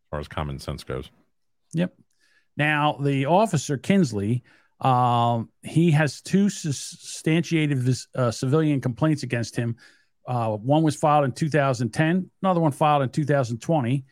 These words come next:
Speaker 2: He lost twenty-five days of vacation after his service <laughs> weapon was left inside the glove compartment of his car and stolen in twenty fourteen. So, I don't know if he's the best cop in the world, but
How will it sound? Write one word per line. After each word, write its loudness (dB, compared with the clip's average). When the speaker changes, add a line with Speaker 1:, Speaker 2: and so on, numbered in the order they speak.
Speaker 2:
He 0
lost 0
twenty-five 2
days 0
of 0
vacation -2
after -2
his -4
service 0
<laughs> 2
weapon 0
was 0
left 2
inside 0
the -2
glove 2
compartment 2
of -2
his -6
car 0
and -4
stolen 0
in -4
twenty -4
fourteen. -10
So, -14
I -10
don't -6
know -6
if -10
he's -6
the -14
best -10
cop -12
in -20
the -16
world, -16
but -16